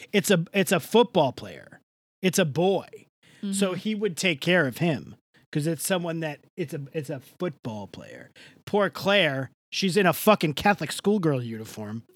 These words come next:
Speaker 2: I know.
Speaker 1: She's obviously a basket case.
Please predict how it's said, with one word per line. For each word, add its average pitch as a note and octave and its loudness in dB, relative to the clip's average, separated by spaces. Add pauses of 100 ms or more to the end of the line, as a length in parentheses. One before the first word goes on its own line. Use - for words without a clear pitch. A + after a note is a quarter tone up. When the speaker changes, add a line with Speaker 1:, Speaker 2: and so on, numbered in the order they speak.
(120)
Speaker 2:
I F3 -10
know. D#3+ -10
Speaker 1:
She's D#3+ -4
obviously G3+ 2
a C#3 -2
basket D3 -2
case. G#2+ -10